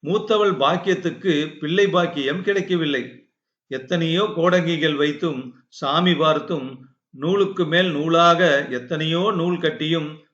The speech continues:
பாக்கியம் தாய்மை அடையவில்லை. வேலாயுதத்துக்கு உள்ளதை விட பொன்னம்மாளுக்கே இது பற்றி அதிக மனக்குறை.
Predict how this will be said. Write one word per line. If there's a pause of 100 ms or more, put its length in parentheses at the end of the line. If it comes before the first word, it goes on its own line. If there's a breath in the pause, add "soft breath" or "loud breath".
(120)
பாக்கியம்
தாய்மை
அடையவில்லை. (760)
வேலாயுதத்துக்கு
உள்ளதை
விட (220)
பொன்னம்மாளுக்கே
இது
பற்றி
அதிக
மனக்குறை.